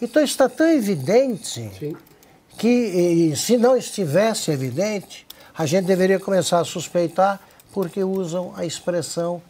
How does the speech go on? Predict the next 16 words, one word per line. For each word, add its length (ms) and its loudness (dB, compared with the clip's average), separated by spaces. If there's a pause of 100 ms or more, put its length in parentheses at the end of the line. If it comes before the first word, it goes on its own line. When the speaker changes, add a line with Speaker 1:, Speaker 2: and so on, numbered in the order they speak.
Speaker 1:
esperta. 760 -6 (720)
Imposto 840 -2
do 160 -4
pecado. 560 -10 (1000)
É, 260 -8
imposto 800 -2
do 100 0
pecado. 340 -2
Imposto 280 -10
do 20 -20
pecado, 360 -2
coisa 280 2
nenhuma. 840 -2 (800)
Nenhuma. 580 2
O 180 2
Haddad 760 0